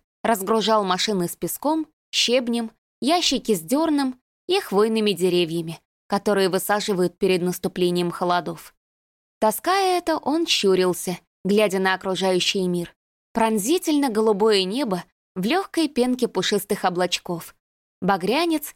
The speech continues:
и червоное золото оставшейся листвы на деревьях. Лужи, похожие на натёртые до блеска зеркала, важных голубей и суетливых воробьёв.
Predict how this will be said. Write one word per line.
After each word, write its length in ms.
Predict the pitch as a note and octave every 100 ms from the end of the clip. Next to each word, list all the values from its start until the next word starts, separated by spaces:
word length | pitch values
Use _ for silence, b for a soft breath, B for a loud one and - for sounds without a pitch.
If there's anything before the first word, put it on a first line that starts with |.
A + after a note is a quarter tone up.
| -
и 120 | E4+
червоное 600 | E4+ C#4+ A3 G#3+ A3+ G3
золото 460 | F3+ G3 G3+ F#3 F3+
оставшейся 640 | F3 - F3+ - F3+ -
листвы 420 | F3 E3 - E3+ G#3
на 140 | G3+
деревьях. 640 | F#3 F#3 F3 E3+ E3+ - - _ _ _ _ _ -
Лужи, 420 | G#3 D4 D4+ C#4
похожие 560 | C4+ A#3+ A#3 B3 G#3+ A3
на 140 | G#3
натёртые 560 | G#3 G3+ G#3+ G#3 G#3 G3
до 120 | F#3+
блеска 360 | F#3+ G3 -
зеркала, 640 | G3 F#3+ F#3+ G3+ F#3 F#3 F#3 _ _ _ -
важных 500 | G3 E4 D#4 C#4 G3
голубей 640 | F#3 G3 F3+ C4+ D#4+ - _ -
и 140 | F#4
суетливых 680 | G4+ A3+ F#3+ F#3 F#3+ F#3+ F#3+
воробьёв. 680 | F3+ F3+ F3+ E3 E3 D#3+